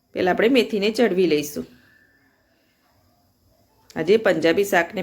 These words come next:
પણ ભૂલાઈ જાય તેવું મેથી મટરનું શાક બનાવીશું. મીડિયમ આંચ ઉપર જ આપણે મેથીને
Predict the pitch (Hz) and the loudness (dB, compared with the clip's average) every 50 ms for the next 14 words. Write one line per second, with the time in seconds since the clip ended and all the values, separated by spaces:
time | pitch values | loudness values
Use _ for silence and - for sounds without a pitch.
0 | - 202 185 180 175 170 160 165 165 165 165 165 175 180 180 180 165 160 160 180 | -6 -4 -4 -4 -6 -6 -2 0 0 2 2 2 0 0 0 0 0 2 2 2
1 | 262 370 415 254 180 160 - - 190 175 165 160 - - - 180 277 - - - | 2 2 0 0 -2 -2 -4 -6 -6 -4 -4 -4 -4 -4 -4 -4 -4 -6 -10 -18
2 | _ _ _ _ _ _ _ _ - 175 - 190 180 180 180 196 190 196 196 202 | _ _ _ _ _ _ _ _ -16 -6 -2 -2 -2 -2 -2 -2 -2 -2 0 0
3 | 208 214 208 - 269 403 494 - - _ _ _ _ _ _ _ _ _ _ _ | 0 0 0 0 -2 -2 -2 -6 -12 _ _ _ _ _ _ _ _ _ _ _
4 | _ _ _ _ _ _ _ _ _ _ _ _ _ _ _ _ _ _ _ _ | _ _ _ _ _ _ _ _ _ _ _ _ _ _ _ _ _ _ _ _
5 | _ _ _ _ _ _ _ _ _ _ _ _ _ _ _ _ _ _ _ _ | _ _ _ _ _ _ _ _ _ _ _ _ _ _ _ _ _ _ _ _
6 | _ _ _ _ _ _ _ _ _ _ _ _ - 190 190 190 190 196 196 202 | _ _ _ _ _ _ _ _ _ _ _ _ 0 0 4 4 4 4 4 2
7 | 190 170 190 - 165 160 - 170 180 180 190 170 165 175 170 185 190 180 180 - | 0 0 -2 -4 -4 -2 0 0 2 2 0 0 0 -2 -2 -4 -4 -4 -4 -6
8 | 165 - - - 165 180 214 | -6 -8 -10 -8 -4 -2 -2